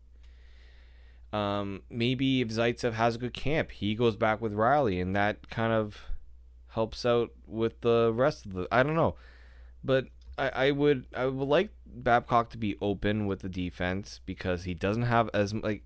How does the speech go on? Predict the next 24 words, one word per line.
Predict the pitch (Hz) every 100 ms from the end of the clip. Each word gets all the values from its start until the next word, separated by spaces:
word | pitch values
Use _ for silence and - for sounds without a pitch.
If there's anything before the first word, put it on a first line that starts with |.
| -
it's | 120 -
not | 120 123 -
set. | - - 104 80 - - - - - - - - -
He, | - 165 185 175 -
he | 101 - 147
might | 131 160 -
think | 165 160
it's | 151 -
set | - 139
in | 139
his | - 107
head, | - 104 143 - - - - - - - - - - -
but | 113
until | 110 - 151
the | 156
guys | 117 110 117
come | - 110 101
in | 107 113
to | 95
camp | - 95 98 113
and | 95
they | 85 87 90
start | - 101
playing, | - 95 101 120 -